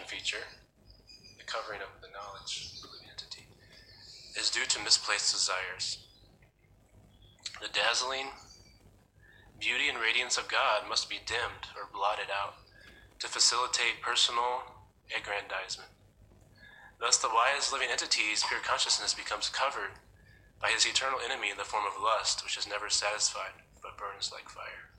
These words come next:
Bhagavad Gita three thirty-nine. The dim reflection of the chit potency in this world is simply illusion,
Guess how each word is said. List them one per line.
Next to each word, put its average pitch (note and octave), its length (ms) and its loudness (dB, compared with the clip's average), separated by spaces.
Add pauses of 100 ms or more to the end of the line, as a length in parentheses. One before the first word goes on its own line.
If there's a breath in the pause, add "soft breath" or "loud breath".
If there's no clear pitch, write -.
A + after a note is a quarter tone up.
Bhagavad - 340 -14
Gita - 240 -20
three - 160 -18
thirty-nine. - 520 -20 (1000 loud breath)
The A2+ 80 -6
dim B2 180 2
reflection C#3+ 540 2
of B2 80 -2
the - 80 -4
chit - 260 2
potency C3+ 400 2
in A2+ 60 0
this A#2 200 4
world B2 360 0
is G#2 60 6
simply C3 360 2
illusion, A2+ 460 2